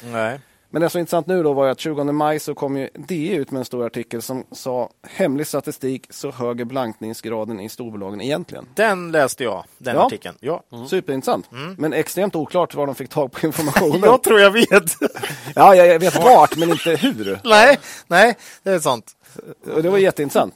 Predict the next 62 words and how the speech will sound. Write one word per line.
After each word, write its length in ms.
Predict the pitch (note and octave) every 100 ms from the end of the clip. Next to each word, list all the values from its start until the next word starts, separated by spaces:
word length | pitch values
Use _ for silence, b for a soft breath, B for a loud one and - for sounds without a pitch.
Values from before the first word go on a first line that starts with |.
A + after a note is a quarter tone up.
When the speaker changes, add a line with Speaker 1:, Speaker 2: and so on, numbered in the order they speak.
| _
Speaker 1:
Mm. 140 | C3+ E3
Speaker 2:
Eh, 200 | C#3+ E3+
inte 160 | E3+
Speaker 1:
Ja. 40 | F#3+
Speaker 2:
oväntat 380 | E3+ D#3 E3
då 100 | D3
så 140 | C#3+ C#3+
var 140 | C3
ju 100 | D3
blankningarna 440 | C#3 C3+ A#2+ B2+ B2+
klart 280 | E3 C#3
hö-, 220 | C3 B2+ -
större 340 | - A2+ A2
såklart 340 | - A2+ G#2+
när 80 | -
man 300 | G#2+ G#2 G#2+
räknar 280 | A2+ G#2 G#2+
ihop 200 | A2 A2
de 140 | A2+
här, 160 | G#2+ G2 G2+ -
Speaker 1:
Mm. 280 | C3 C#3 D#3 - - G2+ F#2 F#2
Speaker 2:
eh, 40 |
mindre 300 | F#2+ A#2+ A2+
positionerna 500 | D3+ D#3+ - G2+ G#2 G#2
än 180 | - A#2
off-, 160 | A2 -
officiella 480 | A2 - A#2+ A#2
då. 120 | C3+ - b b b b b
Och 100 | B2+
det 60 |
är 20 | D#3
ju 60 |
logiskt 380 | D#3+ D#3 D3+ D#3+
för 80 | D#3
att 120 | C#3+
när 100 | C#3+
man 140 | D3
passerar 340 | C#3 D3 - G3
den 120 | F#3
här 120 | C#3+
gränsen 440 | C3 B2+ A#2 B2+ B2
så 100 | C3
blir 160 | C3
man 100 | B2+
ju 80 | B2+
synlig. 380 | - C3+ C#3+ D3 - _
Speaker 1:
Mm. 220 | C3+ C3
Speaker 2:
Eh, 180 | C3 A#2+
och 80 | A2+
det 100 | C3+
kan 120 | E3+
vara 60 | D#3
lite 180 | C3 B2
farligt, 340 | D3 B2+ C#3
det 60 | C3+
är 40 |
bara 80 | C#3
att 60 |
kolla 240 | - B2+ B2
på 120 | C3+
GameStop 460 | A#2+ G#2+ G#2 C#3 -
liksom. 260 | G#2 G#2